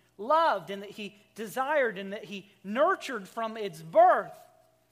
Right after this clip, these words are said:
And there was a rich man who lived around the corner who had many heads of sheep. He had cattle. He had, uh, riches galore. And a friend came to spend the night with him, and he needed to prepare a meal.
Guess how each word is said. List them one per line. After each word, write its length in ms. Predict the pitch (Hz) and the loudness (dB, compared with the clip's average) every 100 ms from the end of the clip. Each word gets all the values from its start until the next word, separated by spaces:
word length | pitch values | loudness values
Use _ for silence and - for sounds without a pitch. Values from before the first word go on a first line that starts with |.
| _ _ _ | _ _ _
And 120 | 180 | -12
there 80 | 208 | -10
was 120 | 196 | -10
a 40 | 185 | -8
rich 280 | 240 254 202 | -8 -8 -12
man 160 | 185 | -16
who 160 | 170 180 | -14 -12
lived 260 | 185 190 | -10 -12
around 320 | 196 190 185 180 | -12 -12 -12 -14
the 80 | |
corner 380 | 165 180 170 165 | -16 -16 -16 -16
who 100 | 175 | -16
had 240 | 165 170 156 _ _ | -14 -14 -14 _ _
many 440 | 175 202 240 226 196 | -16 -10 -8 -8 -10
heads 300 | 180 160 151 | -12 -14 -18
of 100 | 139 | -20
sheep. 360 | - 196 196 | -18 -16 -16
He 100 | 196 | -16
had 200 | 165 143 | -14 -16
cattle. 420 | - 208 202 214 202 _ _ | -10 -8 -6 -6 -10 _ _
He 160 | - 190 | -14 -12
had, 280 | 180 175 - | -8 -8 -10
uh, 200 | 165 151 | -12 -12
riches 340 | 175 220 233 202 | -14 -14 -14 -14
galore. 460 | 208 185 175 160 - _ _ 180 | -12 -12 -10 -12 -16 _ _ -20
And 100 | 160 | -18
a 40 | |
friend 400 | - 202 220 240 | -14 -12 -12 -14
came 300 | - 208 202 | -18 -18 -18
to 120 | 190 - | -20 -20
spend 460 | - - 185 185 | -20 -16 -14 -14
the 80 | 180 | -16
night 300 | 175 170 151 | -16 -16 -18
with 120 | 147 139 | -20 -20
him, 180 | 127 127 _ _ _ _ _ _ _ _ | -20 -20 _ _ _ _ _ _ _ _
and 100 | 131 | -20
he 220 | - 190 | -20 -16
needed 300 | 185 170 170 | -14 -14 -16
to 100 | 160 | -20
prepare 400 | 156 135 147 143 139 | -20 -20 -20 -20 -20
a 40 | |
meal. 320 | 131 127 127 | -20 -20 -20